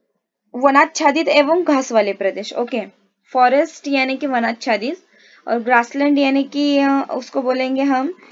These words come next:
कि घास वाले प्रदेश। यहाँ पर जो प्राणी पाए जाते हैं, जैसे कि यहाँ पे दिया है वाइल्ड डॉग यानी जंगली कुत्ता, फॉक्स यानी लोमड़ी,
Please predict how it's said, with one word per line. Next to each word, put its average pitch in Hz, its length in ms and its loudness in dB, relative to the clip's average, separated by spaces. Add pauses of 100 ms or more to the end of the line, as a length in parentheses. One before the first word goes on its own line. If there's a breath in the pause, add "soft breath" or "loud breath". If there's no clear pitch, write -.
(160 loud breath)
कि 302 100 -4
घास 247 300 2
वाले 202 220 2
प्रदेश। 196 440 -6
यहाँ 240 280 -2
पर 262 100 2
जो 262 180 -2
प्राणी 247 320 0
पाए 214 280 2
जाते 214 280 -2
हैं, 262 240 -6 (500 soft breath)
जैसे 262 300 -2
कि 285 140 -4 (260)
यहाँ 254 260 -2
पे 262 100 -4
दिया 254 220 -2
है 269 140 0
वाइल्ड 233 420 2
डॉग 233 240 2
यानी 226 200 -4
जंगली 233 320 -2
कुत्ता, 220 500 -2 (600)
फॉक्स 247 320 0
यानी 247 260 -2
लोमड़ी, 220 680 -4